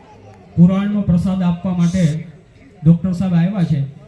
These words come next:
તો એમને આપણે વિનંતી કરશું, પણ એની પહેલા હું કંઈ થોડું સ્વાધ્યાય કરીને આવ્યો છું, એ આપ સમક્ષ રજૂ કરું છું.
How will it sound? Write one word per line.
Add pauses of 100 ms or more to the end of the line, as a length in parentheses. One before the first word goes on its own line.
તો
એમને
આપણે
વિનંતી
કરશું,
પણ
એની
પહેલા
હું
કંઈ
થોડું
સ્વાધ્યાય
કરીને
આવ્યો
છું, (340)
એ
આપ (300)
સમક્ષ (1300)
રજૂ
કરું
છું.